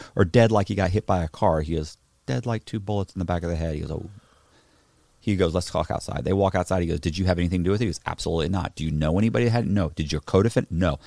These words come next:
He goes, "I just heard, um, like, my sister or somebody in visitation came today, and she told me that he was dead. I just heard he was dead." And he goes, "Well, if he's dead, um,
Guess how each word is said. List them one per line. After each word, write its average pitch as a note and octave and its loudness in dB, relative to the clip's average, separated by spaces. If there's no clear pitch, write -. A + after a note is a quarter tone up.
He - -12
goes, - -4
"I G2 4
just B2 -2
heard, G#2 4
um, E2+ 0
like, - -2
my E2+ -2
sister G#2+ -4
or G2 0
somebody F#2+ 0
in D#2+ -4
visitation F#2 -2
came E2+ -2
today, E2+ 0
and E2+ -2
she F#2+ -2
told F#2 0
me F#2 -2
that G#2 -2
he B2 -4
was G#3 -6
dead. F#4 -6
I F#2+ 0
just A2+ -2
heard C3+ 0
he C3+ -2
was C3 -4
dead." C3 -4
And G2 2
he F#2+ 4
goes, E2 2
"Well, B2+ -2
if C#3 -2
he's C3+ -2
dead, A#2 0
um, F2+ 2